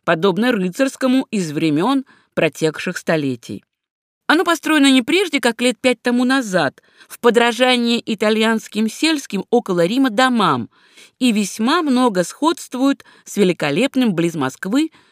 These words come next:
Дурасовским домом. Думать надобно, что при строении сего дома главною целью было то, чтобы из каждой его комнаты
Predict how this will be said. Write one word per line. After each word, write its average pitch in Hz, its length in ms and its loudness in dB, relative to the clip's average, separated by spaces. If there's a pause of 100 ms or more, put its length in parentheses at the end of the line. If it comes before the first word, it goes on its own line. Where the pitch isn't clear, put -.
(120)
Дурасовским 175 720 -2
домом. 120 440 -4 (640)
Думать 202 420 0
надобно, 185 560 0 (340)
что - 220 -2
при 254 180 0
строении 202 600 0
сего 151 280 -4
дома 208 520 0 (360)
главною 175 520 2
целью 285 440 -2
было 170 280 0
то, 381 260 -4 (220)
чтобы 247 320 2 (340)
из 349 200 -6
каждой 170 500 0
его 135 260 -6
комнаты 185 720 -2